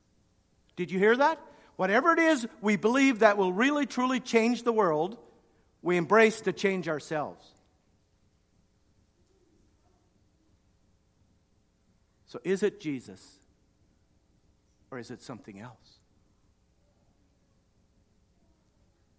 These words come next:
Now note, in verse five, he said, "He who has prepared us for this very thing is God."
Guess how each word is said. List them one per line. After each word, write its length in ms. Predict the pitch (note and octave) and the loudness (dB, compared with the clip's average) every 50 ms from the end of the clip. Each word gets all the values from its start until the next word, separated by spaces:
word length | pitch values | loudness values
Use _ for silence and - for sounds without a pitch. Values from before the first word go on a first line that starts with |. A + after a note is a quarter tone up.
| _ _ _ _ _ _ _ _ _ _ _ _ _ _ _ _ _ _ _ _ | _ _ _ _ _ _ _ _ _ _ _ _ _ _ _ _ _ _ _ _
Now 160 | - E3+ D#3 C#3+ | -4 -4 -4 -2
note, 420 | C#3 D3+ G3+ A#3 E3+ - - - - - - - _ - | 0 2 2 4 2 0 -4 -10 -20 -20 -20 -20 _ -14
in 80 | D3 D#3 | -8 -4
verse 220 | F#3 F#3+ - - | -4 -4 -4 0
five, 320 | - A3 A#3 A3+ G3+ E3+ | 4 6 6 6 6 4
he 100 | F#3 G3+ | 0 -4
said, 300 | F3 - G3+ F#3 E3+ C#3+ - - - - _ | -2 0 0 0 -2 -2 -6 -20 -20 -12 _
"He 100 | - A3+ | 0 2
who 120 | C4+ C#4 C4+ | 2 4 2
has 120 | B3 - | 2 0
prepared 480 | - - G3 - F#3+ A3+ B3+ C#4+ C#4 G#3+ | 0 -2 0 2 4 4 4 4 2 0
us 400 | - F#3 F#3 E3+ - - - - _ _ _ _ _ _ _ _ _ | -2 -2 -2 -2 -4 -8 -14 -16 _ _ _ _ _ _ _ _ _
for 160 | - F#3+ F3+ | -4 -4 -2
this 260 | D#3+ F#3+ F3+ D#3 - | 0 -2 -2 -4 -4
very 320 | D3+ E3 G3 G#3+ G#3 F#3 D#3 | 0 2 4 4 4 2 0
thing 280 | - G3+ G#3+ G#3 - | 0 0 0 0 0
is 200 | - D#3+ C#3+ - | -4 -8 -10 -6
God." 400 | - E3+ E3+ A3 D4 - - - | -4 0 2 2 2 0 -2 -6